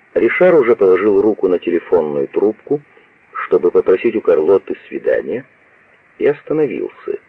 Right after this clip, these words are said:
Уж не слишком ли часто он думает о ней? Уверен ли он в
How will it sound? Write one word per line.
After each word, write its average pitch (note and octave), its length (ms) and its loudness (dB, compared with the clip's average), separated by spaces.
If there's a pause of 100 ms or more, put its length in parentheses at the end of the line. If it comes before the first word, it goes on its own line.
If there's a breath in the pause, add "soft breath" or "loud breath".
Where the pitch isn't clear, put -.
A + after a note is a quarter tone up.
(680)
Уж F2 220 -6
не F2 120 -2
слишком C3+ 500 -6
ли D3+ 100 -6
часто - 560 -2
он D#2 200 -4
думает E2 500 -2
о - 40 -2
ней? C2 300 -8 (760)
Уверен D#3 500 0
ли D3+ 60 -4
он D3+ 160 0
в - 100 -20